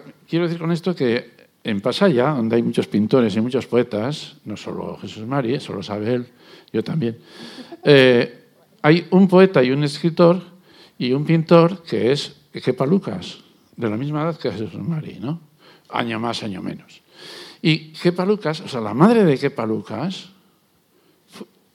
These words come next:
embarcó en el mismo barco como una niña más de Pasaya y se fue en ese barco. Esa madre que, eh, a su padre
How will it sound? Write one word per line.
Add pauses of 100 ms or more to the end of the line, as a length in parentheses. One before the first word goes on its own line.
embarcó
en
el
mismo
barco
como
una
niña
más
de
Pasaya (1160)
y
se
fue
en
ese
barco. (540)
Esa
madre
que,
eh, (1160)
a
su
padre